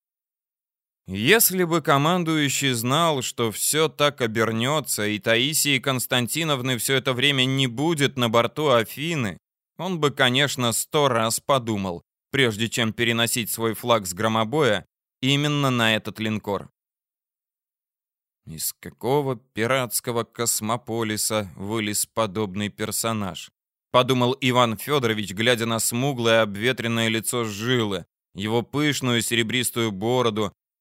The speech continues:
усы не по уставу и странно закатанные по локоть рукава кителя.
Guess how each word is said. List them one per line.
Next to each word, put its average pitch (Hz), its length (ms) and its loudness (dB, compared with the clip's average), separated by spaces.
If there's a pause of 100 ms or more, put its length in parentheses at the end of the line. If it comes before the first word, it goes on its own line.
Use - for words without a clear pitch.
усы 117 500 0
не 107 140 -2
по 104 100 -6
уставу 101 640 -4
и 92 40 -8
странно 139 580 2
закатанные 117 760 0
по - 140 -2
локоть 117 440 0
рукава 113 460 0
кителя. 98 580 -8